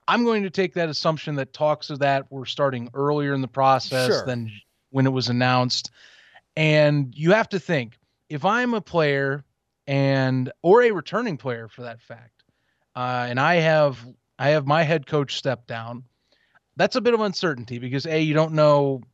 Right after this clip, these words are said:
Speaker 1: you don't know if part of his regime is gonna take over. You don't know if the league's going to have to start from scratch,
Speaker 2: Mm-hmm.
Speaker 1: depending on how the assistants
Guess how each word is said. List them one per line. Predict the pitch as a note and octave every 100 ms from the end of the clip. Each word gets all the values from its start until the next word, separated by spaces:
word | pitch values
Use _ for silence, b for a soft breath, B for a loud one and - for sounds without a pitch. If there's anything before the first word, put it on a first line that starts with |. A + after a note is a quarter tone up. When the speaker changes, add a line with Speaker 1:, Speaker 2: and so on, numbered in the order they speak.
| -
Speaker 1:
you | D#3
don't | F3
know | E3+
if | D3 _
part | - E3
of |
his | D3 B2+
regime | A#2 C3 D#3
is | B2+
gonna | B2+
take | A#2+ A#2 A2+
over. | D#3+ G3+ B3 C4+ _ _ _
You | C3+
don't | C3+ C3
know | C3+ C3+ C3+
if | B2+ -
the |
league's | B2 C3 B2+ A2+
going | C3+ C3 C3 A#2+
to | B2+ B2 A#2+ A#2+ A#2 _ _
have | C3+ C3
to | -
start | C#3 A#2+
from | -
scratch, | A2 - C3 G3 -
Speaker 2:
Mm-hmm. | B2
Speaker 1:
depending | C#3 C3
on | B2
how | A#2+ A#2+
the | A#2+
assistants | A#2 - E3+ - E3+ -